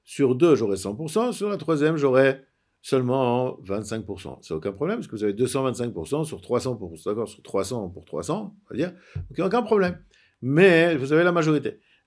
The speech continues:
Non, on ne dit pas ça. Faut, donc il y en a d'autres, donc il y en a qui pensent qu'il faut qu'on voit le total. Ça, il y en a d'autres qui disent, ça c'est par exemple donc le Aruch HaShulchan, il ramène d'ailleurs de langage de la Gemara, comme quoi c'est comme ça qu'il faut calculer. Et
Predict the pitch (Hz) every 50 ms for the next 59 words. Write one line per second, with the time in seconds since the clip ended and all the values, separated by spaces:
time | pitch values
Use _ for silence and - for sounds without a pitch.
0 | - 123 139 170 - - - - - - 143 147 143 160 135 127 95 87 - -
1 | - - - - - 147 143 139 139 127 123 120 - - - - 113 113 131 139
2 | 147 165 170 151 135 135 113 - 110 123 156 170 170 180 156 160 185 180 175 170
3 | 175 - 160 - - 165 165 165 156 - - 135 135 131 147 151 135 104 90 90
4 | - _ _ _ - 113 110 - 101 90 - - 65 - - 117 185 - _ _
5 | _ _ _ _ _ _ _ _ _ _ - - - 65 71 78 76 73 - -
6 | 110 131 135 180 202 - - 196 175 196 226 214 202 208 214 208 208 - - _
7 | _ _ _ - - 98 95 104 107 107 101 98 101 101 104 107 113 113 104 101
8 | 104 95 92 101 95 95 107 110 117 131 123 - 143 135 175 170 165 156 156 -
9 | _ _ _ _ _ _ _ _ _ _ _ _ _ _ _ _ _ _ _ _
10 | _ _ _ _ _ _ _ _ _ _ _ _ _ - - - 135 147 151 160
11 | 151 143 135 135 143 151 139 98 92 - - _ _ - - 113 104 104 117 127
12 | 120 123 135 151 190 196 151 135 147 143 131 131 127 123 120 113 - - 104 107
13 | 101 101 95 98 92 92 101 101 90 90 82 78 80 85 87 160 196 233